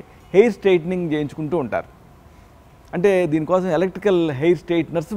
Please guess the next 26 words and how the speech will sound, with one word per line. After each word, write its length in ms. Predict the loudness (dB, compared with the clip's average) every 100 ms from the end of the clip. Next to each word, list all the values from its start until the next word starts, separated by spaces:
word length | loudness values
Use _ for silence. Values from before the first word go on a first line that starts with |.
| 2
వాడతారు. 340 | 2 -4 -12 -16 -20 -20 -20 -18 -10
అయితే 180 | -2 0 0
మీకు 120 | 0 -2
తెలిసిందే 320 | -4 -2 0 2
కదా, 160 | 2 0 -4 -10
దీంట్లో 240 | -6 -2 2
రాడ్స్ 260 | 2 0 -6
ఉంటాయి, 260 | -4 -4 -4 -4
హీటింగ్ 320 | -2 -2 -2 -4
ఇది. 100 | -10 -20 -20 -20 -20 -6 -2
దీంతో 260 | 2 4 4 2
ఈ 20 | -2
జుట్టు 300 | -4 -4 -2 2 2 2
దెబ్బతినేటువంటి 560 | 2 2 0 -2 0
అవకాశం 320 | 0 0 -6 -8
ఉంటుంది. 260 | -14 -16 -18 -20 -20 -20 -20 -20 -20 -20 -20 -10 2
ఇదే 200 | 8 8 6 -2 -16 -8 2
హెయిర్ 180 | 2 2
స్ట్రైట్నింగ్ 420 | -2 -2 -4 -6
అనేది 320 | -4 -4 -4 -8 -10 -20 -20 -6
మీరు 200 | -2 0 0 0 -4 -10 -4
సహజ 180 | 0 0
పదార్థాలతో 460 | 2 2 0 0 -2
చేసుకున్నారనుకోండి, 720 | -4 -6 -4 -4 -4 -6 -4 -6
జుట్టు 180 | -8 0 2
దెబ్బతినదు. 440 | 2 0 -4 -10